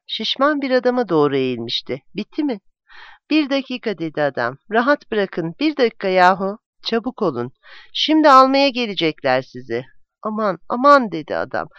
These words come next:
"Hadi alın bakalım, alabilirsiniz. Kesildim işte, edemiyorum." Hasta bakıcı kalktı, küveti uzattığı elinin ucunda tutuyordu. Yere yatmış bedenler üzerinden atlayarak kapıya doğru yürüdü.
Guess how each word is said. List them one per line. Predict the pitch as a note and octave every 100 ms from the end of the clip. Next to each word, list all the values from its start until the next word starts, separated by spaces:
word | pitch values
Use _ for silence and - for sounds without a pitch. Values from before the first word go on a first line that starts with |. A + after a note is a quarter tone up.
| - - -
"Hadi | D#4+ A3 G#3
alın | A3 C#4 B3+
bakalım, | F3+ - F3 B2+ - -
alabilirsiniz. | B3 A#3+ C4 C#4 - E3+ A2+ - -
Kesildim | C#4 C4 C4 A#3 A#3
işte, | F3+ - A#2+ -
edemiyorum." | A3+ C4 B3+ E3+ C3+ F2 - _ _ _ _ - - - -
Hasta | D4 - D#4+ C#4
bakıcı | G#3+ D#3 C#3
kalktı, | C#3 D#3 C#3+ - - F3 -
küveti | - G3 D#3+ - B3
uzattığı | - G3+ E3+ E3+ _ A3+
elinin | A#3+ G3 G3 G3 G#3 -
ucunda | A3+ - A3 G#3
tutuyordu. | - - C#3 C3 A2+ F#2 E2+ - - - - -
Yere | C4+ D#4+
yatmış | D4 C4+ B3+ C4+ -
bedenler | B3+ B3 B3 B3 B3+ A#3
üzerinden | A3+ A3+ A#3+ A#3 A3+ A3
atlayarak | A3+ B3+ - B3+ A#3 A#3 -
kapıya | B3+ - C4 A#3+
doğru | A3 A3 A3
yürüdü. | G3+ E3 C3+ - G2